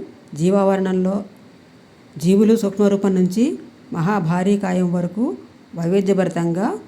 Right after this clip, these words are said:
కనిపిస్తాయి. ఈ అణుత్వం, మహారూపాలు పరస్పర విరుద్ధమైనవి. కానీ ఆ వైవిధ్యం ఆత్మ పరమాత్మల విషయంలో లేదని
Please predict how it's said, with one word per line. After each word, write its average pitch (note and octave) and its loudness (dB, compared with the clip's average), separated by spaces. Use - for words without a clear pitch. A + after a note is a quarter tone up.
కనిపిస్తాయి. D3+ -6
ఈ F#3+ 0
అణుత్వం, G3 2
మహారూపాలు F3 -2
పరస్పర F3 -2
విరుద్ధమైనవి. D#3+ 0
కానీ F#3+ 0
ఆ E3+ 0
వైవిధ్యం F#3+ 2
ఆత్మ E3+ -2
పరమాత్మల E3+ -2
విషయంలో D#3+ -4
లేదని E3+ -2